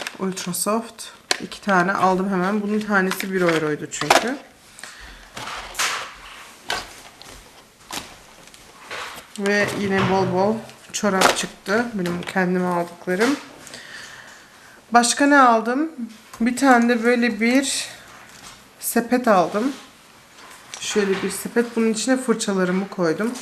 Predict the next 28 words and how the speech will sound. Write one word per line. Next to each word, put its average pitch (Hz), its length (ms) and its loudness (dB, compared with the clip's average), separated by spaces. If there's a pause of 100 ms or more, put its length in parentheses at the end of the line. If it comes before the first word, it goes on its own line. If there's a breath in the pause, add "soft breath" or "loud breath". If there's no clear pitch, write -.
(600 loud breath)
Ondan 226 260 6
önce 240 220 6
fırçalarım 233 680 2
böyle 220 240 4
bir 190 60 -4
şeyin 175 260 0
içindeydi. 175 840 -2
Birincisi 214 540 0
tam 214 320 4
sığmıyordu. 269 840 0 (640 loud breath)
İkincisi 226 540 0
görüntüsü 220 560 0
biraz 180 380 2
tuhaftı. 185 680 0 (160)
Böyle 190 140 0
sıkışmış - 640 -4
duruyordu 160 360 -4
zaten. 180 440 -4 (840 loud breath)
Bu 240 160 0
böyle 254 220 8
masamın 247 520 2
üstünde 240 460 0
daha 233 260 4
hoş 196 400 -4
durur 180 320 0
diye 208 220 2
bunu 208 160 0
aldım. 196 460 0